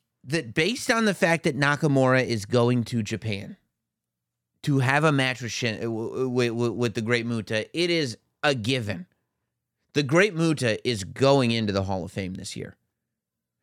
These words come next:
I think that when we get to Los Angeles and we do a Hall of Fame ceremony, and I think we're gonna go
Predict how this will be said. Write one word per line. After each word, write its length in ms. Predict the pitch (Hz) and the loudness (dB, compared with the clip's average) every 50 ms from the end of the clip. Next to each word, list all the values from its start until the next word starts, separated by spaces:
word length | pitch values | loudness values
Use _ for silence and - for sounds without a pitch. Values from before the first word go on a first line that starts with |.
| _ _ _ | _ _ _
I 200 | - 123 147 156 | 0 2 2 2
think 240 | 147 147 165 151 120 | 2 0 -2 -2 0
that 100 | 139 127 | 0 0
when 260 | 120 131 135 131 131 | 2 2 2 2 4
we 160 | 139 160 196 196 | 4 2 2 2
get 300 | 156 139 175 190 - - | 0 -2 -4 -4 -4 -2
to 100 | 190 165 | 0 0
Los 380 | 147 147 147 147 147 143 - | 2 4 4 4 2 2 0
Angeles 640 | 139 127 123 120 95 107 95 92 78 - - - - - _ _ _ _ _ _ _ _ _ _ _ _ _ _ _ _ _ _ _ _ _ _ - | -2 0 0 -2 -4 -6 -6 -8 -8 -8 -8 -10 -10 -12 _ _ _ _ _ _ _ _ _ _ _ _ _ _ _ _ _ _ _ _ _ _ -4
and 160 | - 123 139 139 | 0 2 4 4
we 140 | 147 156 | 4 2
do 260 | 147 117 139 170 196 190 | 2 4 4 6 8 8
a 100 | 165 151 | 6 6
Hall 200 | 151 160 156 151 | 6 4 4 2
of 100 | 147 120 | 2 0
Fame 280 | - 135 127 120 113 101 | 0 -2 0 0 -2 -2
ceremony, 640 | - 113 107 101 95 98 101 92 85 - 95 - - | -2 -2 -2 -2 -2 -4 -8 -10 -12 -12 -14 -12 -6
and 160 | 117 120 127 | -4 -2 0
I 120 | 135 151 | 0 0
think 200 | 151 160 170 160 | 0 -2 -2 -2
we're 160 | 143 147 151 139 | 0 0 0 2
gonna 200 | 143 143 139 127 | 2 0 -2 -2
go 640 | 110 131 127 120 120 117 117 113 113 113 113 107 | 0 2 4 4 4 4 4 4 2 2 0 -2